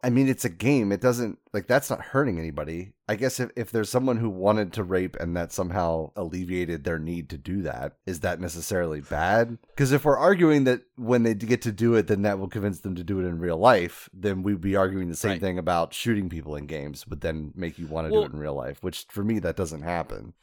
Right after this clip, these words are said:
Speaker 2: When my kid can start playing video games, I wanna make sure I have a system that we play together.
Speaker 1: We play, like, Mario Kart and stuff now. It's a lot of fun.
Speaker 2: Yeah,
Speaker 1: He
Speaker 2: I'm, I'm
Speaker 1: gets
Speaker 2: very
Speaker 1: it.
Speaker 2: excited to do that with my kid. But anyway, my thought was with,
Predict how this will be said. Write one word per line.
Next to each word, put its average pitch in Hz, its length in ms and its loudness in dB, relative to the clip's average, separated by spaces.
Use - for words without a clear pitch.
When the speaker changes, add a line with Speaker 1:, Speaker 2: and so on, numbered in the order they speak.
Speaker 2:
When 156 120 0
my 165 140 2
kid 180 240 2
can 156 100 0
start 139 220 2
playing 110 240 2
video 175 320 0
games, 90 500 -10
I 143 120 6
wanna 165 180 2
make 147 180 0
sure 135 220 -2
I 127 80 0
have 127 220 0
a 117 60 -4
system 147 640 -6
that 123 200 0
we 110 380 -8
play 135 320 -4
together. 104 600 -4
Speaker 1:
We 156 140 0
play, 220 200 6
like, 139 220 10
Mario 113 360 6
Kart 127 240 6
and 78 100 -12
stuff 123 240 -2
now. 135 160 2
It's 165 140 -6
a 226 40 -8
lot 143 120 0
of 143 100 -6
fun. 95 380 -6
Speaker 2:
Yeah, 117 460 -4
Speaker 1:
He - 100 -20
Speaker 2:
I'm, 196 240 0
I'm - 40 -6
Speaker 1:
gets - 160 -2
Speaker 2:
very - 180 0
Speaker 1:
it. - 20 -8
Speaker 2:
excited 98 340 -6
to 85 80 -14
do 87 140 -10
that 87 100 -6
with 85 100 -12
my 85 140 -16
kid. 82 320 -16
But 202 80 0
anyway, 160 360 2
my 156 120 4
thought 190 340 0
was 123 220 -2
with, 113 100 -6